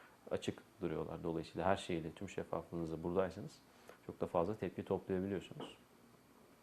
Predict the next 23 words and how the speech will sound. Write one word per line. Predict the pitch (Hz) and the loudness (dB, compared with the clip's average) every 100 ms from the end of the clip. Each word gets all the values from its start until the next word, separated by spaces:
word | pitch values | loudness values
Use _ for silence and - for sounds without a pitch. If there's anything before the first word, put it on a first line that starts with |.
| - - - | -20 -18 -4
Onlar | 101 110 | 4 4
için | 110 110 | 4 0
tabii | 110 104 | 0 2
burası | 104 98 - 110 110 - - - | 4 2 2 0 0 -4 -20 -10
çok | - 104 | -2 0
fazla | - 90 95 | 4 4 4
bütçe | 92 - | 0 2
harcayabiliyorlar. | 101 92 85 95 92 95 92 95 95 | 4 4 4 2 4 4 6 4 2
Kampanyalar, | - 82 87 90 90 95 | -4 -2 2 2 2 2
uygulamalar, | 90 82 82 85 85 85 95 - - - - - - | 2 0 2 2 4 2 0 -2 -16 -20 -18 -20 -10
segmented | - 85 85 92 92 98 | 2 4 4 2 0 -4
içerikler, | - 98 92 98 95 92 - - - - | 0 2 2 4 4 4 -6 -20 -20 -10
çok | - - | -8 -6
fazla | - 87 90 | -2 0 4
reklam | 87 - 95 | 4 4 2
harcamaları, | 95 92 92 92 92 92 92 - - - - - - - | 4 2 0 2 2 2 -2 -6 -20 -20 -20 -20 -20 -20
işte | - | -12
çok | - 92 | -6 -4
ciddi | 87 85 - | -4 -6 -2
monitoring, | 87 87 87 92 92 - - | 0 0 0 -2 -2 -6 -12
sosyal | - 87 92 | -10 -6 -4
medya | 90 90 | -2 -2
takip | - 90 87 | 0 -2 -2